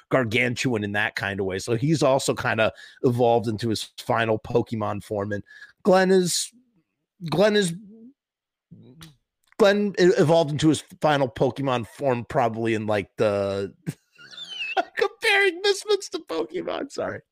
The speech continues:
We've compared the Misfits to a lot of things. We've never done Pokemon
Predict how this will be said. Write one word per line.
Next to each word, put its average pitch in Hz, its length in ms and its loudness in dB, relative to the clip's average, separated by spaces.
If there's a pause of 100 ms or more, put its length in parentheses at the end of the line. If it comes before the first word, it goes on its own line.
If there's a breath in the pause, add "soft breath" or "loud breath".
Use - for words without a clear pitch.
(540 loud breath)
We've 147 140 4
compared 175 320 4
the 151 60 0
Misfits 143 340 2
to 131 100 2
a - 20 6
lot 110 180 4
of 107 80 0
things. 98 200 -2
We've 101 120 -6
never 120 560 2
done 104 600 0
Pokemon 92 840 -2